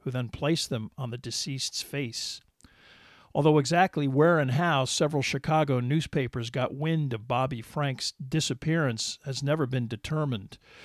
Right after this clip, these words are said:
but a city editor assigned a twenty-four-year-old reporter named James Mulroy to check on a tip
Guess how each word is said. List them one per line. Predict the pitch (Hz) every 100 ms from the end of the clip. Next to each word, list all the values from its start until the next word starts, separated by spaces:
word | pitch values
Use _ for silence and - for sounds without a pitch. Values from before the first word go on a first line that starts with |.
| - -
but | 147 139
a |
city | - 196 196 147
editor | 156 180 131 110
assigned | 113 - 147 139 139 -
a | 135
twenty-four-year-old | - 180 175 143 165 147 135 135 139 135
reporter | 117 - 160 165 143 117
named | 123 127 123 123
James | - 147 156 147 131 - - -
Mulroy | 143 175 147 117 117 107 110 -
to | -
check | - 185 175 143
on | 123
a | -
tip | - 190 - _